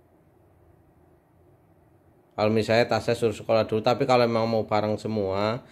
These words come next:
berarti libur dulu sekolahnya Tasya. Cuman kurang bagus juga kalau baru pertama masuk tuh, di awal masuk,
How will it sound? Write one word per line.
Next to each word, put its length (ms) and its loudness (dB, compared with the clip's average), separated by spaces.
berarti 320 -2
libur 400 -2
dulu 400 2
sekolahnya 560 -2
Tasya. 720 -2
Cuman 240 -2
kurang 320 -2
bagus 240 -10
juga 400 -2
kalau 160 -4
baru 240 -6
pertama 480 -8
masuk 240 -16
tuh, 180 -2
di 140 -4
awal 480 -2
masuk, 560 -6